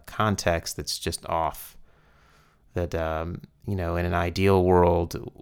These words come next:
we have some gender fluidity socially so that people don't feel the need to take that sort of step. I mean, I wonder,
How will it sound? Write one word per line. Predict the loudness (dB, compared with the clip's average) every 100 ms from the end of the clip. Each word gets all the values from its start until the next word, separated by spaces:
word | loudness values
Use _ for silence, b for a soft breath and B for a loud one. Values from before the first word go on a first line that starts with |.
| -8
we | -6
have | -2 -2 -2
some | -6 -6
gender | -2 -2 0 -4
fluidity | -6 -4 -4 -4 -6 -8 -10 -10
socially | -2 0 0 -2 -6 -6
so | -6
that | -8 -10
people | -10 -8 -10 -6
don't | -8 -8
feel | -12 -10 -8 -6 -8 -12 _ _
the | -8
need | -6 -6 -6
to | -8
take | -8 -10 -6
that | -8 -6
sort | -6
of | -6
step. | -6 -6 -8 -8
I |
mean, | -8 -6
I |
wonder, | -4 -4 -4 -4 -6